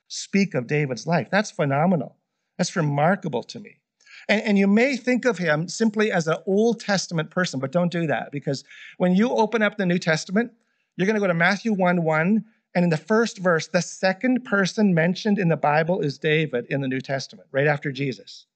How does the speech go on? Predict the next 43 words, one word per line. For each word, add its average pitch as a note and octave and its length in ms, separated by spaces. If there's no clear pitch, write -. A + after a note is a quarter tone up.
And A3+ 120
you A#3+ 60
go G3+ 140
all A#3 240
the D4+ 60
way C4 120
through F3 280
it, E3+ 140
and F#3 140
at F3 80
the G3 180
end C4+ 380
of G3 200
the E3+ 60
scriptures, D#3+ 800
in F#3 100
Revelation A3 400
twenty-two, G3+ 480
with D#3+ 140
six - 300
verses G#3 360
to G3+ 100
go, D3 260
David A3 360
is G3+ 160
the G3 100
second B3 560
last D#3 380
person C#3+ 340
mentioned, D3+ 380
and E3+ 120
then E3+ 140
Jesus. D3 540
So - 140
he A3 60
bookends F3 880
the D#3+ 80
New D#3 140
Testament. F3 380
In - 60
fact, E3+ 220
fifty-six G#3 640
times G3+ 680